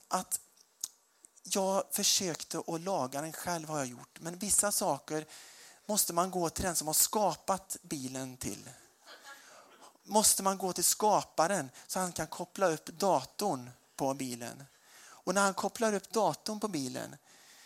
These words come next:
då ser han direkt vad det är som är problem. Att jag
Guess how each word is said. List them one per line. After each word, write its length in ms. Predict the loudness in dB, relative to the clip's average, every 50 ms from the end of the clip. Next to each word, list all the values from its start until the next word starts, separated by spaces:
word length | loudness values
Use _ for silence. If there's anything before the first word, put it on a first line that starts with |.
| -20 -20 -8
då 160 | -4 0 2
ser 260 | 2 2 2 2 2 2
han 160 | 2 2 4
direkt 600 | 4 4 4 6 6 4 4 4 -2 -6 0 2
vad 100 | 4 4
det 40 | 6
är 40 | 4
som 200 | 2 2 0 -2
är 40 | -4
problem. 680 | -4 -4 -4 -4 -2 -4 -2 -2 -2 -2 -4 -6 -12 -14 -16 -20 _ _ _ _ _ -20 -20 -20 -20 -20 -20 -6
Att 200 | -2 -2 -2 0
jag 260 | 2 4 4 4 4